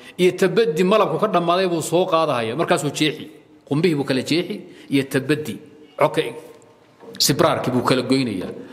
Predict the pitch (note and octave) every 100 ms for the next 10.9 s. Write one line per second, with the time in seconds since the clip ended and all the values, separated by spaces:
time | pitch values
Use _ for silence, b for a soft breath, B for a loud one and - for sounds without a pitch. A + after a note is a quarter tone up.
0 | B E3 D#3 D#3 D3+ C3 B2+ C3+ C3+ C#3
1 | C#3 C3 B2+ C3+ B2 A2 F#2+ - - -
2 | - _ C#3+ C#3 A#2 A#2+ - - C3 G#2+
3 | - - - B B B B B - C3
4 | C3+ D#3+ C#3+ B2+ C#3+ B2 A#2 G#2 B2+ C#3
5 | A#2 A#2+ A#2 A#2+ B2 G2+ - - - -
6 | - - C3 C3+ D#3+ C3+ A2+ G#2+ A2+ F#2
7 | - - - - - - - - - -
8 | - - - - - - - - - -
9 | - - - - - - D3 C#3+ C3 B2+
10 | B2 A#2 D3+ A2+ A2 A2+ - -